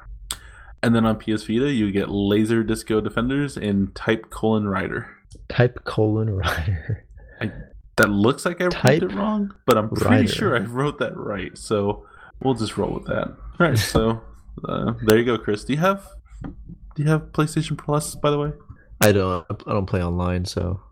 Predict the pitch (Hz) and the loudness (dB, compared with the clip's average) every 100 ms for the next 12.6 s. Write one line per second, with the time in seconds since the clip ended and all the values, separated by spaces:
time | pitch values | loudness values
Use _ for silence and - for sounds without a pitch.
0 | - - - - - - - - _ _ | -20 -20 -4 -2 -2 -6 -8 -14 _ _
1 | - - - 131 - - - - - 135 | -8 -4 -2 -4 -6 -18 -18 -8 4 4
2 | - 139 131 123 185 208 202 135 101 110 | 4 2 0 2 0 -2 -4 -2 -2 -2
3 | 120 98 113 - _ - 98 101 110 107 | -4 -6 -8 -20 _ -8 -4 -4 -4 -6
4 | - 110 101 101 - - - _ 196 202 | -4 -2 -2 -4 -16 -20 -20 _ 0 2
5 | 180 - 113 104 113 95 - 120 117 - | -2 -4 -2 0 0 0 2 2 0 0
6 | 147 117 92 95 98 95 98 95 95 98 | 2 2 0 0 2 2 0 0 -2 -6
7 | _ - - 98 92 92 - _ - _ | _ -8 -2 0 0 -4 -8 _ -20 _
8 | - 143 170 175 165 151 139 127 107 104 | 0 4 4 4 2 0 0 -2 -6 -8
9 | 107 104 98 - - - 101 98 95 98 | -6 -4 -4 -6 -10 -8 -2 0 0 -2
10 | - - - - - - - 104 104 101 | -4 -6 -6 -6 -6 -4 2 6 8 8
11 | 104 98 151 165 95 - 98 98 - 110 | 4 0 2 0 -2 0 2 2 -2 -4
12 | 101 98 98 98 104 107 | -2 0 0 0 -2 -4